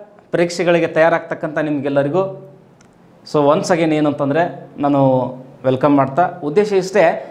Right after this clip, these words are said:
ನಾವು ಹಿಂದಿನ ತರಗತಿ ಒಳಗೆ ಆಂಗ್ಲೋ ಸಿಖ್ ಸಂಬಂಧಗಳಂತ ನೋಡ್ತಿದ್ವಿ. ಇವತ್ತು ಅದೇ ಕಾನ್ಸೆಪ್ಟನ್ನು ಪದ change ಆಗ್ತದೆ, ಆಂಗ್ಲೋ ಸಿಖ್ ಯುದ್ಧಗಳು ಅಂತ ಕರಿತೀನಿ ನಾ. ಯಾಕೆ ಹಿಂಗೆ ಅಂತಂದ್ರೆ ರಾಜ ರಣಜಿತ್ ಸಿಂಗ ಬ್ರಿಟಿಷರಿಗೆ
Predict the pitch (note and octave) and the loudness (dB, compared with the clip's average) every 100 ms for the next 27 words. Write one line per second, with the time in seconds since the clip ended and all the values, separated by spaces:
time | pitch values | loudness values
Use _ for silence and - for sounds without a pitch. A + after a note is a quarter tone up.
0 | - - D#3+ E3 D#3 G3 G3+ F#3+ E3 D#3 | -14 -2 0 0 -2 -2 0 0 0 -2
1 | D3+ C#3 D3 F3+ C3 - - - D3 F#3+ | -2 0 2 2 0 -4 -12 -4 -2 0
2 | G#3+ G#3+ - F#3 E3 D#3+ D#3+ D3 C#3+ C#3 | 0 0 -6 -4 -2 -2 0 0 0 0
3 | C3+ C3 C3+ C3 F3 F3+ - F3+ G3+ A3 | -2 -2 -4 0 0 0 -2 2 2 2
4 | F#3+ G3 - E3 A3 F#3+ F3 E3+ F#3 G3+ | 0 0 0 0 2 0 -2 -4 -4 -2
5 | E3 - - - - G#3+ C#4 E3 C#3+ C3+ | -2 -4 -20 -10 0 2 2 0 0 0
6 | - A#2 A2 - - - - - D#3 F#3+ | -4 -8 -12 -14 -20 -20 -8 0 2 2
7 | G#3+ A3 A3+ - - - - G#3+ G#3+ - | 2 2 0 -4 -18 -20 -4 -2 -2 -4
8 | - - F3 D#3+ F#3 F3 D3+ E3 - D#3 | -12 -4 -2 2 4 4 2 0 0 0
9 | D3 - G#2+ E2 - - - - - - | 2 -2 -4 -8 -12 -20 -20 -20 -20 -20
10 | - - - - - C#3 D3+ B3 B3+ B3 | -20 -20 -20 -20 -8 2 2 4 4 6
11 | B3 B3 - A3 F3+ D3+ F3+ - - - | 6 6 4 2 4 4 4 0 -8 -10
12 | - F#3 G#3+ A3 A3 F#3+ G3+ B3 D4 D4 | 0 2 2 4 4 4 2 0 0 0
13 | - F#3 G3 D3+ C3 - - - - C3 | -2 -2 2 2 0 -8 -20 -20 -16 -4
14 | E3+ G3+ B3+ B3+ A#3 F#3+ F#3 | 0 0 0 0 0 2 4